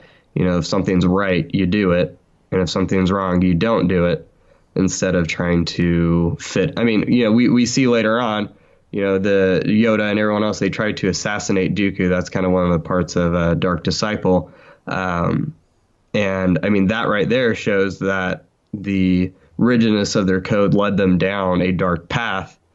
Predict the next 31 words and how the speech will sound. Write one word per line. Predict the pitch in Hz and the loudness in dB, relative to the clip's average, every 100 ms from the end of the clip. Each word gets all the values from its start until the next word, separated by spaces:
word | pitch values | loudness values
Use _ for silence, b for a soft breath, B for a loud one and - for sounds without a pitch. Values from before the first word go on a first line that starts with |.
| _ _ _ - | _ _ _ -4
whereas | 107 95 92 | 0 0 -2
Qui-Gon | - 104 101 101 90 | -2 -2 0 0 -2
and | 90 | -2
Quinlan, | 120 110 101 92 | 0 0 2 2
they, | 95 98 | 2 2
you | 92 | 2
know, | 87 87 | 2 2
they | 90 | 2
did | 92 92 | 2 2
what | 92 | 0
they | 90 82 | 0 -2
felt | 85 | 0
was | 92 90 | 2 2
right, | 95 101 | 0 0
and | 101 101 | 0 2
maybe | 110 107 | 2 2
they | 104 | 2
didn't | 101 | 0
always | 98 101 98 | 0 0 0
make | 104 90 | 0 0
the | 101 | 0
right | 92 82 | 0 0
choices, | 113 107 101 90 | 0 0 0 0
but | 98 | 0
they | 95 101 | 0 2
owned | 95 92 | 2 2
up | 101 104 | 0 -4
to | - 92 | -2 0
it | 85 78 | 0 0
instead | 98 95 - 90 | -4 -4 -2 0
of, | 87 85 | 2 0